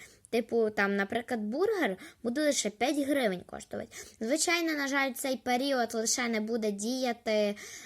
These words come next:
е, щоденні ж знижки, а так все. Ну, а так, е, будуть діяти ці. Тому що я не можу дозволити собі, щоб взагалі безкоштовні там бургери були. Ну, такого я не можу, на жаль, собі дозволити. Тому,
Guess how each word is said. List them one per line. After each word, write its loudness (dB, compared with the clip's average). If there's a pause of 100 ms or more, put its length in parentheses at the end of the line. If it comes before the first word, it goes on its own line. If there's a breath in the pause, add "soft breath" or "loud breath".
(140)
е, 4
щоденні 2
ж 0
знижки, -2
а 0
так -4
все. -2 (360)
Ну, -4
а -2
так, -2 (400 loud breath)
е, 2
будуть -2
діяти -2
ці. -12
Тому 2
що -2
я 4
не 2
можу 0
дозволити -2
собі, -4 (260 loud breath)
щоб -12
взагалі 2 (140)
безкоштовні 0
там -2
бургери 0
були. -8
Ну, -4
такого 2
я 0
не -2
можу, -4
на -2
жаль, -4
собі -8
дозволити. -4 (320 loud breath)
Тому, -2